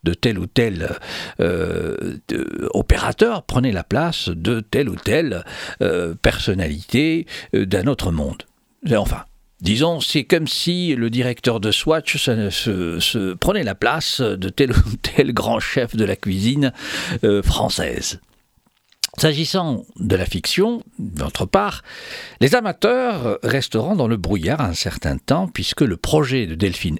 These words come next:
Ernotte n'a pas été rendu public. Au milieu d'une généreuse langue de bois,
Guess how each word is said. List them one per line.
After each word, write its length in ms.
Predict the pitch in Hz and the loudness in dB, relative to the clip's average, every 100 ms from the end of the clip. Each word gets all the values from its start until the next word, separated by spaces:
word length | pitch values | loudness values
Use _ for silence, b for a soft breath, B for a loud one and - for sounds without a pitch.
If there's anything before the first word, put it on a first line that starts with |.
| - | -2
Ernotte 480 | 98 101 175 220 - | -2 0 0 -2 0
n'a 180 | 117 | 0
pas 200 | 214 196 | 0 -2
été 260 | 131 - 180 | -2 0 -2
rendu 340 | - - - | 0 -2 -2
public. 540 | 143 - - - - - _ _ _ _ _ - | -2 -4 -10 -10 -10 -12 _ _ _ _ _ -8
Au 100 | - | -2
milieu 380 | 90 113 131 123 | 2 4 4 2
d'une 420 | 82 82 78 73 | 0 -2 -2 -2
généreuse 560 | 67 117 117 107 123 95 | 0 2 2 2 0 0
langue 280 | 92 80 73 | -2 0 -2
de 100 | 78 | 0
bois, 380 | 113 175 208 | 2 2 0